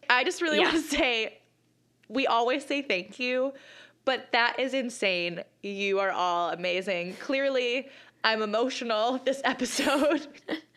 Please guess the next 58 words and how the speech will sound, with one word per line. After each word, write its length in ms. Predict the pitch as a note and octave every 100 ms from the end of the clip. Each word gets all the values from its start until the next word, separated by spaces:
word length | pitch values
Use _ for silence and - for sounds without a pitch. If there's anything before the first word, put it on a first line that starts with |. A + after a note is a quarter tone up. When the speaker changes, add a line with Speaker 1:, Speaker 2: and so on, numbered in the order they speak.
| - F4 - E5 C#5+ C#5 A4+ F4+ -
Speaker 1:
So 120 | F#4+
I'm 180 | E4 D#4
getting 240 | F4 D#4+
a 40 | D#4
little 160 | C#4
teary-eyed, 720 | C4+ D4 B3 A3+ A3 G#3+ G#3+ A3+ - -
but 340 | C4 A#3+ - _ _ _
thank 400 | - - C4 A3+
you, 220 | A#3+ A#3
thank 260 | A#3 F3+ F3
you, 220 | F3+ E3+
thank 300 | F3+ - -
you. 80 | - - - -
Remember, 360 | A#3+ C4+ D4
you 100 | C#4+
can 200 | C4 A#3+ -
also 300 | C4 D4 C#4
find 260 | A#3+ G#3 G3+
us 140 | G#3
on 60 | F#3+
all 160 | B3+
the 80 | D4
social 260 | D4 C4+ B3
medias, 420 | G3 F#3+ F#3+ F#3+
Instagram, 420 | A#3+ C4+ - D4+ D4
Facebook, 340 | B3 - B3+ B3+
and 160 | C#4+
Twitter 260 | - A3 G#3
at 200 | - -
Let's 180 | E3+ F3
Hang 120 | F3
Out 140 | F3
Pod. 300 | F#3+ - - - -
Speaker 2:
You 180 | D4 D#4+
can 220 | A3+ -
email 260 | C#4 D4+ D4
us 180 | D4+ -
at 160 | G3
let's 200 | G3+ A#3
hang 160 | B3+ A#3+
out 140 | A3+
pod 240 | A3 A3+ A3+
at 140 | G3+
gmail 380 | F#3+ A#3 A#3 A#3
dot 200 | A#3 A#3
com. 340 | - A#3+ A#3 A#3 - - -
Speaker 1:
Or 220 | C4 C4
check 180 | C4+ B3+
out 100 | C4
our 60 |
website 460 | D#4+ E4+ - A#3+ A#3
at 140 | G3+
let's 180 | F3+ F#3
hang 140 | G#3 G#3
out 80 | G#3+
pod 200 | F#3 F#3
dot 200 | F#3+ F#3+
com. 340 | - -